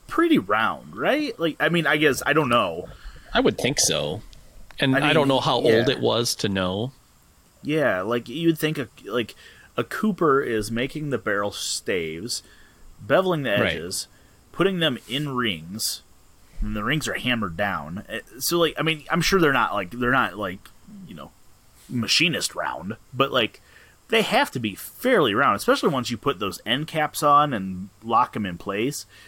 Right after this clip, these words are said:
Speaker 1: So I wonder if it's
Speaker 2: Yeah.
Speaker 1: just as, if it's been moved, if it got dropped when it was empty and it kinda,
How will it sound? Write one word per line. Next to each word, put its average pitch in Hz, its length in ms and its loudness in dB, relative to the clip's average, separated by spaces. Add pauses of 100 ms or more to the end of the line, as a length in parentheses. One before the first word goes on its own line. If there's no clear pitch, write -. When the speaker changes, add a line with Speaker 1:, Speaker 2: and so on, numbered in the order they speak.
(160)
Speaker 1:
So - 120 0
I - 20 4
wonder 349 160 4
if 226 80 0
it's 135 120 0
Speaker 2:
Yeah. 113 80 4
Speaker 1:
just - 180 -2
as, 92 300 -4 (220)
if 101 120 -4
it's 90 120 -10
been - 160 -8
moved, 202 440 6
if 131 80 -2
it 104 40 -12
got 92 200 -2
dropped 131 440 2
when 120 140 0
it 101 80 -2
was 98 160 -8
empty 151 480 -2
and 127 100 -4
it 104 100 -6
kinda, 104 360 -4